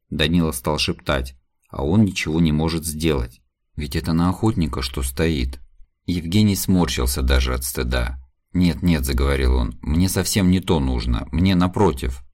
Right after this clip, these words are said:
Что могло быть напротив? «Мне напротив надо, чтобы только здоровая, да поменьше хлопот, солдатка или эдак».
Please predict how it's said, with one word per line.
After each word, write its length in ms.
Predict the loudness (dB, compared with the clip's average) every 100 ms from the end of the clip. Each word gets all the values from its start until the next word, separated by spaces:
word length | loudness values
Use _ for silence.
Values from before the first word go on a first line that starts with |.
| _
Что 220 | -6 -2
могло 300 | -2 -2 -2
быть 200 | -2 -4
напротив? 640 | -4 -4 -6 -6 -10 -16 _ _
«Мне 220 | 2 4 4
напротив 560 | 2 2 0 0 -2
надо, 340 | 0 0 0 -2
чтобы 300 | -2 -2 0
только 320 | 0 0 -4
здоровая, 600 | 0 2 2 2 0 -2
да 140 | -2
поменьше 500 | 0 2 4 2 -2
хлопот, 560 | -2 -2 0 -2 -4 -8 -6
солдатка 680 | -2 0 2 0 0 -2
или 180 | -2 0
эдак». 460 | 0 0 -2 -8